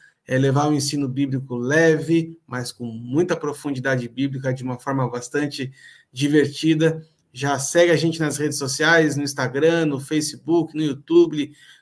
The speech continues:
Compartilhe os, os reels que nós temos colocado no YouTube lá, são cortes muito legais que podem alcançar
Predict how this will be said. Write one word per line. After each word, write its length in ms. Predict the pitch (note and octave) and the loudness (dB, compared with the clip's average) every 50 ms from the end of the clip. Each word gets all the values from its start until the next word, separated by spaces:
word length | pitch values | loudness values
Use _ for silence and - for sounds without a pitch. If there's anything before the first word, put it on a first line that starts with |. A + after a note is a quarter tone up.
| _ _ | _ _
Compartilhe 560 | _ G3+ G#3 G#3 G3+ E3 C#3 C3 - A3 G#3 | _ 0 2 4 4 2 2 0 -2 0 2
os, 340 | G#3+ F3+ - - - - _ | 2 0 0 -4 -8 -10 _
os 200 | - D3+ C3+ - | -10 -8 -8 -6
reels 360 | - C#3 G3+ C4 C#4 A#3 F#3+ | 2 4 6 6 6 6 4
que 60 | G3 F#3 | 2 0
nós 160 | F3+ E3 E3+ | -2 -2 -2
temos 200 | F#3 F3+ E3+ - | -2 -4 -4 -2
colocado 440 | - F3 D#3+ D3+ E3+ E3 D#3+ D3+ D#3+ | -2 -2 -2 0 2 0 0 2 2
no 60 | D#3 | 0
YouTube 360 | D3+ C#3 C#3 - E3 D3+ D3 | 0 0 0 -2 -2 0 0
lá, 140 | D#3 D#3+ D#3+ | 0 0 0
são 220 | D#3+ D#3+ D#3+ D3+ D#3 | 0 -2 -4 -6 -4
cortes 480 | - E3+ E3 E3 D#3+ - - C#3 C3 | -2 0 0 0 0 -2 -6 -6 -4
muito 340 | C3+ C#3 D#3 G3 A3 G3 F#3 | -4 -2 0 0 -2 -2 -2
legais 440 | D#3+ D3 C3 C#3+ D3 D3+ D#3 D3 - | -2 -2 0 0 0 0 0 -2 -4
que 100 | - C3 | -10 -12
podem 280 | - D3+ D3+ D3 D3+ | -6 -4 -4 -4 -4
alcançar 600 | D3 C#3+ - C#3+ C3+ C3 - - D3 D3 C#3 C#3 | -6 -8 -10 -12 -12 -12 -6 -2 -2 -2 -2 -2